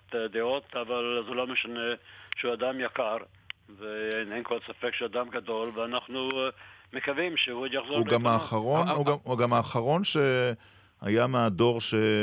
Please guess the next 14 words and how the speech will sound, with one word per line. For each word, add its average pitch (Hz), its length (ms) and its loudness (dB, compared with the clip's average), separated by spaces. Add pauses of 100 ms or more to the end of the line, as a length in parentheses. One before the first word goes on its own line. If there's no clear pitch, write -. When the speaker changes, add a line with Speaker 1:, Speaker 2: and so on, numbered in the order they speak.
(880)
Speaker 2:
דור 113 160 4
המנהיגים 104 460 0
שהיה 98 540 2
כאן 107 240 0 (120)
כשקמה 104 600 -2
המדינה 101 600 0
ועבד 90 540 0 (220)
עם 92 200 -2
בן 95 140 0
גוריון. 110 520 2 (540)
אין, 131 540 -2
לא 120 140 0
נותרו 113 380 0
עוד 92 180 -2